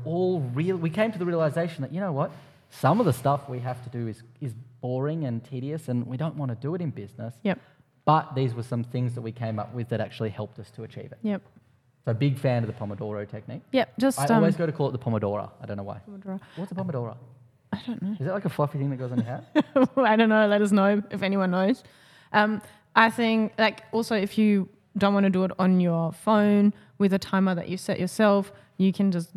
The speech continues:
Speaker 2: Google Pomodoro technique. Usually comes up with a red tomato timer, and, um, uh, you can use the timer online.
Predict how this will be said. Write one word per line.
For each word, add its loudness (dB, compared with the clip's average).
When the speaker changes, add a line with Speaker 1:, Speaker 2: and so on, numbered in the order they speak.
Speaker 2:
Google 0
Pomodoro 0
technique. -4
Usually 2
comes 0
up -2
with -2
a 2
red 0
tomato 2
timer, 0
and, 2
um, -2
uh, -6
you -4
can -2
use 2
the 0
timer 0
online. -4